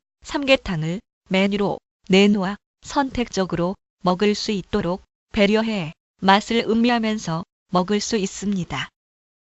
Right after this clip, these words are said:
유커들에게도 인기짱인 삼계탕, 기장군 장안읍 옛마당 식당에서 몸과 체질에 맞는 옷 삼계탕, 전복 삼계탕,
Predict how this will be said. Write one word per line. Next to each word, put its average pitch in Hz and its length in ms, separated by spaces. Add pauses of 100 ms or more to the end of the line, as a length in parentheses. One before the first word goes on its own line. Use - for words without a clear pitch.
(140)
유커들에게도 190 960 (240)
인기짱인 202 800 (260)
삼계탕, 269 600 (260)
기장군 226 680
장안읍 175 480 (300)
옛마당 208 600
식당에서 220 800 (260)
몸과 196 420
체질에 202 600 (280)
맞는 196 480 (240)
옷 208 200
삼계탕, 240 680 (280)
전복 214 440
삼계탕, 254 680